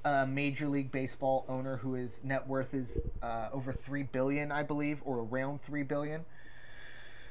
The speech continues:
to pretty much tell, you know, players, "Hey, I, I, I can't pay your salary, but you better show up next year," and, and you, you're not a free agent.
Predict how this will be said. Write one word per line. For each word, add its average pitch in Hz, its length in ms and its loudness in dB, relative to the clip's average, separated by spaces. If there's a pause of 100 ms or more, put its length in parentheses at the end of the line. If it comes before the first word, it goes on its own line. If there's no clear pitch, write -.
(180)
to - 80 -4
pretty 208 200 8
much 175 280 4
tell, 160 440 12 (880)
you 151 120 0
know, 135 100 2
players, 135 400 2
"Hey, 131 300 4 (360)
I, 127 60 0
I, 127 80 0 (220)
I 165 60 6
can't 170 260 2
pay 170 100 4
your 156 140 6
salary, 143 560 8
but 196 360 8 (880)
you 147 80 -2
better 160 260 6
show 160 280 8
up 156 160 10
next 151 260 2
year," 165 160 2
and, 160 80 0
and 170 160 0
you, 180 60 2
you're 185 180 4
not 185 200 6
a - 20 0
free 170 240 2
agent. 143 240 0